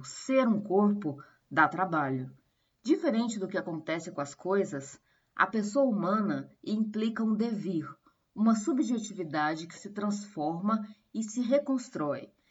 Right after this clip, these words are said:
que tenta se manter coesa. Nossa idade presente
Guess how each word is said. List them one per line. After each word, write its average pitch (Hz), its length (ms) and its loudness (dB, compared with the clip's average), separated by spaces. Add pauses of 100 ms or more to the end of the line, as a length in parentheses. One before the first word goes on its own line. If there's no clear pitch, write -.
(160)
que 269 120 4
tenta 277 460 8
se 269 160 2
manter 214 420 4
coesa. 147 640 0 (460)
Nossa 196 300 2
idade 180 420 4
presente 156 760 -6